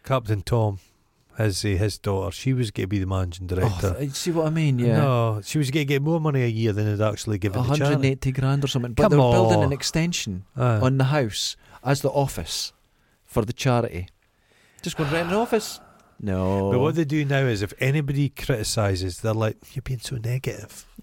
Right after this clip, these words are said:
Speaker 2: Yeah. You're
Speaker 1: Kinda
Speaker 2: help-,
Speaker 1: get
Speaker 2: we're helping people.
Speaker 1: Well, help-,
Speaker 2: No, you're
Speaker 1: no,
Speaker 2: not.
Speaker 1: you're not. You're not.
Speaker 2: No,
Speaker 1: You're
Speaker 2: you're
Speaker 1: not,
Speaker 2: not.
Speaker 1: guys. You're not, guys.
Speaker 2: How,
Speaker 1: I'm
Speaker 2: how
Speaker 1: a,
Speaker 2: do you help people?
Speaker 1: yeah, I'm a big believer. Small acts of charity. If everyone just helped,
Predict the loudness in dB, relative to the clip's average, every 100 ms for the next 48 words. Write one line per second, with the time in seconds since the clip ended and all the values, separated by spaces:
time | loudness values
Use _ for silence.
0 | -4 0 2 2 0 -2 -6 -4 0 2
1 | 2 0 2 2 0 -2 -4 0 4 4
2 | 4 4 6 6 6 4 4 4 2 2
3 | 0 -4 -2 2 2 2 0 -2 -2 -4
4 | -4 -4 -6 -6 0 0 0 2 4 4
5 | 2 0 -4 -2 0 2 2 2 0 0
6 | 0 0 0 -4 -8 -2 2 4 2 -2
7 | -10 -10 -8 -8 -8 -14 -20 -12 -2 0
8 | 0 -2 -4 -4 -6 -10 -8 -8 -8 -18